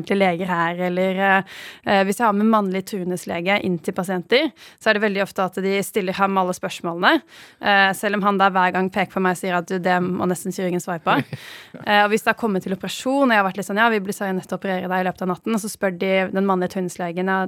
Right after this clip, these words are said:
Speaker 1: skal du operere?» Og så sier han, «Nei, det er kirurgen som skal operere.» Og så kan de svare sånn nesten, «Hæ, men skal, skal ikke du, du skal vel være med, eh, til mannlige
Speaker 2: Hvordan har det,
Speaker 1: turnuslegen?»
Speaker 2: hvordan føltes det da,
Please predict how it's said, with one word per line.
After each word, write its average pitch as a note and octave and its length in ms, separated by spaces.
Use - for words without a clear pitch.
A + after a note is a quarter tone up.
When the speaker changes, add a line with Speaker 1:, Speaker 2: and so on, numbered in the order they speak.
Speaker 1:
skal - 160
du F3+ 160
operere?» F3 460
Og A#3 40
så A3 140
sier F#3+ 140
han, F3+ 100
«Nei, C4 160
det A3+ 140
er - 80
kirurgen G3+ 320
som G#3 100
skal F#3+ 220
operere.» F3+ 400
Og G3 80
så A#3 120
kan A3+ 100
de A#3+ 80
svare G3+ 320
sånn G3 160
nesten, F#3+ 240
«Hæ, B3+ 160
men A#3+ 100
skal, A3+ 220
skal - 160
ikke A3+ 160
du, A#3 80
du G#3+ 120
skal - 180
vel A3 140
være G3 320
med, A#3 280
eh, G#3 400
til G#3 240
mannlige F3+ 680
Speaker 2:
Hvordan A2+ 200
har C3 120
det, G#2+ 80
Speaker 1:
turnuslegen?» G#2+ 160
Speaker 2:
hvordan G#2+ 240
føltes G2 320
det F2 120
da, F#2+ 140